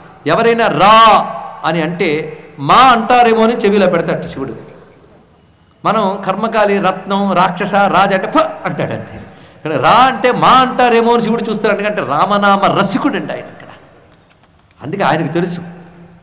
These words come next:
ఆ కారణం చేతనే "శ్రీరామ రామ రామ ఇతి"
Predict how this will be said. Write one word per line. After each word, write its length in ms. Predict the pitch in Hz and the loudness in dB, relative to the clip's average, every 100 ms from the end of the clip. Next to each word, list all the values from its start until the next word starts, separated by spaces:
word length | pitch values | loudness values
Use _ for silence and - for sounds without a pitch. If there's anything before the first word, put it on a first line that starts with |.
| _ _ - | _ _ -8
ఆ 60 | 123 | -6
కారణం 360 | 143 156 190 196 | -2 -2 -4 -6
చేతనే 200 | 180 202 | -8 -8
"శ్రీరామ 640 | - 156 180 143 143 170 170 | -6 -4 -2 -2 0 0 -2
రామ 440 | 135 131 151 175 | -2 -2 -2 -2
రామ 520 | 127 123 135 170 131 85 | -4 -2 -2 -2 -4 -8
ఇతి" 420 | 160 165 165 107 | -10 -6 -6 -6